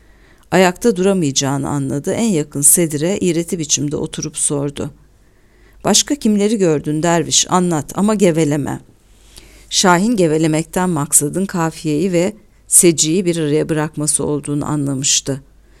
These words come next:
Padişahın kendisine dik dik bakmasına ve tanımasına engellemesine mani olanın bu gevelemeler olduğunu bilmiyordu. Olabildiğince düzgün cümleler ile anlatmaya devam etti.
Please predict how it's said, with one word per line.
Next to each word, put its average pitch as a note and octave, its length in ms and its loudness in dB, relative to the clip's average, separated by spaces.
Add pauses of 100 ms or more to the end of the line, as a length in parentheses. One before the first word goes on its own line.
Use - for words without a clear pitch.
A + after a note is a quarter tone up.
(200)
Padişahın F3+ 680 2
kendisine D#3+ 600 0
dik G3+ 200 -4
dik D#3+ 180 -4
bakmasına D#3 680 0
ve E3+ 100 -2
tanımasına D#3+ 640 0
engellemesine D#3 840 0
mani E3 420 0
olanın D3+ 500 -2 (580)
bu G3+ 80 -2
gevelemeler G#3+ 680 6
olduğunu D#3+ 480 2
bilmiyordu. C#3 760 -2 (680)
Olabildiğince F#3 800 4
düzgün F3 360 -2
cümleler D#3 460 0
ile D3+ 220 -4
anlatmaya D#3 680 -2
devam C#3 400 -2
etti. - 400 -8